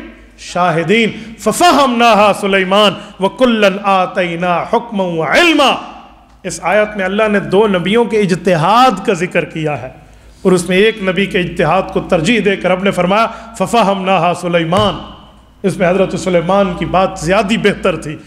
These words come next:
जो हमने उन्हें समझा दी। तो दो नबियों का इज्तिहाद है, ठीक है, वो नबी हैं, लेकिन इज्तिहाद तो कुरान से साबित हो गया। आगे जाइए, हदीस पाक में हज़रत मुआज़ रज़ी अल्लाह को यमन भेजा अल्लाह के रसूल ने,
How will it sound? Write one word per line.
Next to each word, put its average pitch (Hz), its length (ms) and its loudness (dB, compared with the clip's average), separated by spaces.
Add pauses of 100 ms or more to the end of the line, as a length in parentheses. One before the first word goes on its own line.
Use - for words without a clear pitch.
(200)
जो 170 100 2
हमने 180 180 0
उन्हें 170 160 2
समझा 156 440 0
दी। 143 180 -2 (500)
तो 156 60 -2
दो 180 220 4
नबियों 196 300 2
का 185 120 0
इज्तिहाद 165 520 0
है, 151 120 -2 (460)
ठीक 302 220 2
है, 214 80 2
वो 180 160 0
नबी 220 360 2
हैं, 175 400 -2
लेकिन 185 240 -2
इज्तिहाद 190 500 0
तो 247 60 -2
कुरान 190 300 0
से 185 100 -6
साबित 151 360 -4
हो 127 80 -10
गया। 123 140 -14 (480)
आगे 151 240 2
जाइए, 147 360 0 (360)
हदीस 175 300 2
पाक 180 400 -2
में 151 100 -6
हज़रत 180 320 0
मुआज़ 190 480 2
रज़ी 202 120 2
अल्लाह 196 120 0
को 185 100 -2
यमन 208 260 0
भेजा 180 340 -2
अल्लाह 175 220 0
के 165 120 -4
रसूल 156 320 -2
ने, 143 80 -6